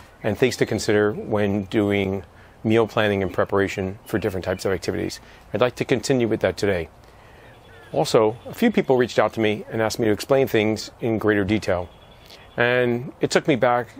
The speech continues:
and it reminded me that when you're starting out, a lot of times you don't know all the acronyms and the terms that people use. So I'm gonna try and keep that in mind and be pretty basic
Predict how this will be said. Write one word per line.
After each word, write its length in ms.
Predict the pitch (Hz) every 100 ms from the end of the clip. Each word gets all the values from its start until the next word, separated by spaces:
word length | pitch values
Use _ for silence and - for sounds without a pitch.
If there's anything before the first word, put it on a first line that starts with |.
| -
and 200 | 110 110
it 40 |
reminded 420 | 110 123 143 147 117
me 180 | 117 113
that 220 | 107 -
when 140 | 110
you're 80 | 110
starting 340 | - 156 123
out, 300 | 113 110 113 -
a 60 | 113
lot 100 | 110
of 80 | 110
times 300 | 117 107 110
you 40 |
don't 140 | 110
know 380 | 117 117 110 107
all 260 | - 110 110
the 480 | 101 113 101 95 90 - - -
acronyms 580 | - - 120 113 110 95
and 80 | 98
the 60 |
terms 420 | - - 113 110
that 140 | 95 92
people 240 | 107 95
use. 380 | 95 98 95 - - - -
So 120 | -
I'm 40 |
gonna 100 | 139
try 180 | 147 160
and 80 | 139
keep 140 | 143
that 120 | - 120
in 60 |
mind 420 | 113 113 117 104 - -
and 220 | 110 101
be 200 | 104 101
pretty 460 | - 127 117 110 95
basic 480 | 113 110 - 92 -